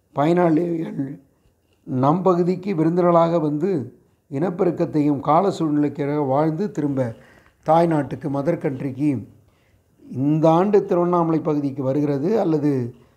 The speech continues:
செங்கல்பட்டுக்கு வருகிறது என்றால், இதே அக்டோபர் இருபத்தைந்தாம் தேதி அடுத்த ஆண்டுக்கும் அதே இடத்தில் வருகிறது என்பதை இந்த பேர்டு சயின்டிஸ்ட்டு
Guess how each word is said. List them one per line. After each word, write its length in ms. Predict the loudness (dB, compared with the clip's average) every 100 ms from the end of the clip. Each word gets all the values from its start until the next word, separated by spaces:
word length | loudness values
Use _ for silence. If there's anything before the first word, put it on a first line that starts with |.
| _
செங்கல்பட்டுக்கு 640 | -4 0 0 0 -2 -2 0
வருகிறது 400 | 0 2 2 2
என்றால், 540 | 2 2 2 2 -4 -14 _ _ _ _ _ _ _ -20 -8
இதே 720 | -2 4 6 6 2 -4 -14 _ _ _ _ _ _ _ _ _ _ _ -4
அக்டோபர் 720 | -4 0 2 2 2 0 -2
இருபத்தைந்தாம் 840 | -6 -2 0 0 0 0 0 0
தேதி 380 | 0 0 -2 -2
அடுத்த 460 | 0 0 2 4 4
ஆண்டுக்கும் 320 | 2 -2 0
அதே 180 | 2 2
இடத்தில் 380 | 2 0 -2
வருகிறது 520 | -2 0 2 2 0 0
என்பதை 540 | 0 0 0 0 -4 -16 _ _ _ _ -8
இந்த 260 | -2 -2
பேர்டு 280 | 2 2 0 0
சயின்டிஸ்ட்டு 720 | 0 0 -4 -6 -6 -6 -6